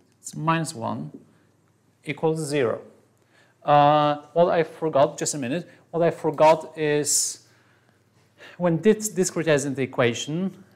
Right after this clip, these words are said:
we need to, we need to enter the,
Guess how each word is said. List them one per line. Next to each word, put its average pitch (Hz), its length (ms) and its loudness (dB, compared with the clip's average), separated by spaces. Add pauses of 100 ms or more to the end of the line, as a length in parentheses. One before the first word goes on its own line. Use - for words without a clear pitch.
(160)
we 151 200 -4
need 151 380 -6
to, 139 480 0 (840)
we 135 140 -4
need 127 280 -2
to 123 400 -2
enter 131 460 -2
the, 113 640 -8